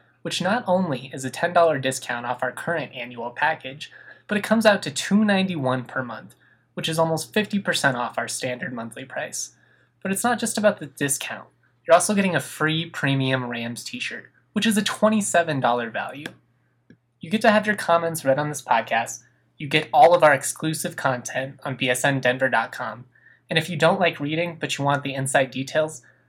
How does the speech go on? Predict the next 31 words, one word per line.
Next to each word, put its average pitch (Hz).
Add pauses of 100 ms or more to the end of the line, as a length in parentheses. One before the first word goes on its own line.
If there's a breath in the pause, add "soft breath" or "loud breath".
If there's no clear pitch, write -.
subscribers 175
get 156
all 139
of 170
our 151
Broncos 143
written 147
stories 143
in 127
audio 143
form, 117 (260 soft breath)
meaning 139
we 156
read 131
all 131
of 135
our 123
written 135
content 131
to 139
you. 123 (460 soft breath)
And 180
then, 220
of -
course, 135
there's 135
our 120
film 147
reviews, 135
game 131
grades, 120